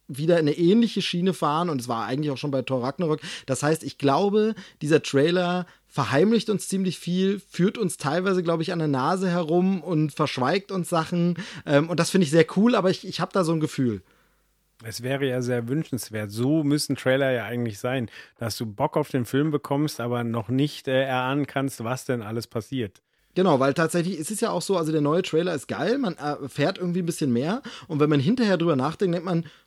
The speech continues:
Speaker 1: okay, sehr viel schlauer als beim Trailer zuvor bin ich jetzt eigentlich auch nicht wirklich.
Speaker 2: Ja, aber wie gesagt, er macht schon so wahnsinnig Bock, weil, äh, wieder so sehr mit den, mit den verschiedenen Maßstäben geänder-, äh,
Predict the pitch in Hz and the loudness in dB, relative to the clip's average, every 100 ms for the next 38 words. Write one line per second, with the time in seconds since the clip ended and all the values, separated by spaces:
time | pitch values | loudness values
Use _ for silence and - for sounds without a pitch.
0 | _ - - 139 131 143 143 - 113 110 | _ -2 2 4 4 2 -4 -4 -2 0
1 | 180 190 165 - 131 139 147 139 135 131 | 2 0 -2 0 0 4 4 4 2 -4
2 | - 139 165 170 185 165 - 117 139 180 | 2 2 2 0 0 -4 -6 -4 -2 -2
3 | 175 160 - 147 151 156 143 123 - 110 | -6 -10 -10 -2 2 2 0 -2 -2 -4
4 | 120 - 98 87 _ _ _ _ _ _ | -4 -4 -10 -10 _ _ _ _ _ _
5 | _ _ _ _ _ _ 123 110 139 - | _ _ _ _ _ _ -4 -2 -4 -8
6 | _ _ - 127 165 190 95 120 147 185 | _ _ -4 2 4 2 -2 -6 -6 0
7 | 196 117 104 123 147 - 165 151 147 165 | -2 -2 -4 -2 -2 -2 -2 -2 -2 -2
8 | 160 160 - 170 - 120 117 117 117 120 | -2 -4 -2 -4 -4 -6 -4 -4 -4 -8
9 | 98 113 107 95 113 123 131 123 113 113 | -10 -10 -12 -12 -10 -6 -4 -4 -6 -4
10 | 139 135 131 147 143 131 135 127 120 123 | -2 0 2 2 0 -2 -2 -2 -4 -6
11 | 123 120 120 110 156 156 135 123 139 160 | -6 -6 -6 -6 -4 0 0 0 -2 -4
12 | - 120 117 120 117 113 120 120 117 113 | -4 -4 -2 -4 -6 -6 -4 -4 -6 -8